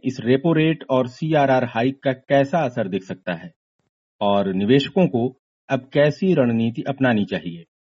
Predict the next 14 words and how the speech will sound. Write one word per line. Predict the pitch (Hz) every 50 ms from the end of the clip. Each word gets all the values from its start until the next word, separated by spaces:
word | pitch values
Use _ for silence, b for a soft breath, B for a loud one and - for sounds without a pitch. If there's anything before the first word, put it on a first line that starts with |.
| _ _ _ _ _ _ _ -
ऐसे | 160 - 208 202
तमाम | 196 180 160 160 170 185 190 190
पहलुओं | 180 165 143 139 147 151 160 147
पर | 156 147 135
जानकारी | 120 117 110 117 117 110 135 147 151 151
देने | 139 143 135 131
के | 123 127 131
लिए | 120 117
हमारे | 107 107 107 107 104 104
साथ | 101 - 123 127 143 139 -
हैं | 127 120 117 110 107 _ _ _ _ _ _ _ _ _ _ _ -
समीर | 143 139 143 156 165 170 156 143 123 120
रस्तोगी | 113 117 _ - 165 170 175 175 131
जी, | 104 101 90 82 -